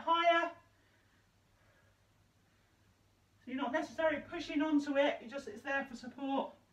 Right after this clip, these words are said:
So a little bit of muscle group, this one, but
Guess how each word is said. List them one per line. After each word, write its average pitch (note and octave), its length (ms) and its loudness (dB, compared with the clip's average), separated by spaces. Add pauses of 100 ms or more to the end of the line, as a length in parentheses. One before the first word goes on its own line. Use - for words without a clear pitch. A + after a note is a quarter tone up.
(3500)
So G3 100 -10
a - 20 -6
little C#4+ 240 -4
bit D#4 160 0
of D4 60 2
muscle D#4+ 260 -2
group, - 360 -4
this D4 200 -14
one, D#4 300 2
but C4+ 280 0